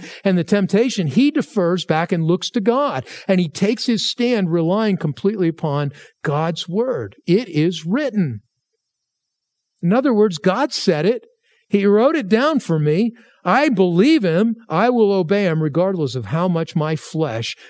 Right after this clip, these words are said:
might be crying out for things that it wants and may legitimately need right now. I will trust in him and I will obey him.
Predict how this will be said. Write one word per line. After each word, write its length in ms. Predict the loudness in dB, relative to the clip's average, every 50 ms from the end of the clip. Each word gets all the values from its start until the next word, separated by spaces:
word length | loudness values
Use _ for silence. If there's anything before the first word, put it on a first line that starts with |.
| -12 _
might 260 | -2 0 0 0 0
be 120 | -2 -4 -4
crying 420 | -4 -2 -2 -2 0 0 0 0
out 220 | -2 -2 -4 -6 -4
for 140 | -4 -4
things 400 | -4 -4 -4 -2 -2 -2 -2 -2
that 120 | -2 -2 -2
it 140 | -2 -4 -2
wants 360 | -2 -2 -2 -2 -4 -4 -2
and 200 | 0 2 4 4
may 180 | 2 2 2
legitimately 720 | 2 2 2 2 2 0 2 2 2 2 0 0 0 0 0
need 300 | 2 2 0 0 0 0
right 240 | 0 0 0 0 -2
now. 220 | -2 -2 -2 -2 -6 -10 -20 -12 -6
I 240 | -2 0 0 2 2
will 200 | 0 0 -2 -2
trust 360 | -4 -4 -4 -4 -4 -4 -4
in 100 | -2 -2
him 180 | -2 -2 -2
and 100 | -4 -4
I 120 | -4 -4 -4
will 200 | -4 -4 -4 -6
obey 300 | -6 -8 -8 -6 -6 -4
him. 240 | -4 -6 -6 -8